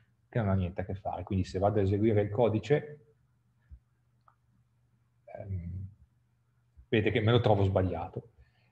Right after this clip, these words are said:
Eh, se lo impo-, lo, lo imposto invece questo file esplicitamente a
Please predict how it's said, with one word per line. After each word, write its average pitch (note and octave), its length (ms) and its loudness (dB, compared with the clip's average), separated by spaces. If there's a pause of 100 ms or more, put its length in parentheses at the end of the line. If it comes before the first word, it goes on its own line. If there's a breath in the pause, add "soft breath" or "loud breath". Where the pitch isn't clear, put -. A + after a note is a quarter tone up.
(120)
Eh, A2 280 -6
se - 580 2
lo A#2 120 2
impo-, A#2+ 560 4
lo, G2+ 220 2
lo G2+ 60 2
imposto A2 500 4
invece A2 300 0
questo G#2 280 -2
file A2 560 0
esplicitamente A#2+ 1160 -2 (3000)
a - 580 0